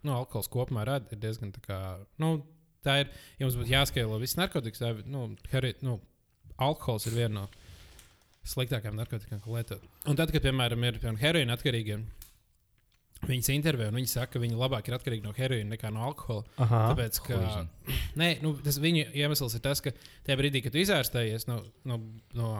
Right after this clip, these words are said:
Speaker 1: heroīna,
Speaker 2: Mhm.
Speaker 1: tad tu vienkārši dzīvo savu dzīvi, un tu tā kā, nu,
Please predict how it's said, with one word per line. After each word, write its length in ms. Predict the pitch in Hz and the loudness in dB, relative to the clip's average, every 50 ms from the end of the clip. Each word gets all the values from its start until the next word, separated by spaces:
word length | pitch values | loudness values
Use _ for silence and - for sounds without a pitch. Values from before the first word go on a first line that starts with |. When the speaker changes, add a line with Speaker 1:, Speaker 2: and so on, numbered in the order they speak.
| 98 107 | -4 -2
Speaker 1:
heroīna, 480 | - 135 131 131 120 110 107 113 123 - - - - - - | 0 2 2 2 2 2 0 -2 -4 -6 -8 -10 -10 -10 -6
Speaker 2:
Mhm. 240 | 113 107 107 104 117 | -4 -2 0 0 0
Speaker 1:
tad 120 | 135 120 135 | 0 2 2
tu 20 | |
vienkārši 380 | 135 127 123 120 110 - - - | 2 2 2 0 0 -2 -8 -6
dzīvo 320 | - 120 131 147 151 147 | -4 0 2 2 4 4
savu 220 | 127 - 127 117 110 | 4 2 2 0 0
dzīvi, 300 | 127 143 151 147 127 113 104 101 117 | 2 4 4 4 2 0 -4 -6 -4
un 100 | 113 117 | -4 -4
tu 140 | 110 - - - | -4 -6 -8 -10
tā 80 | - | -8
kā, 180 | - - 120 113 110 110 107 107 107 107 107 104 - - - 120 | -6 -4 -4 -2 -2 -2 -2 -2 -4 -4 -6 -6 -8 -12 -16 -12
nu, 80 | 131 | -12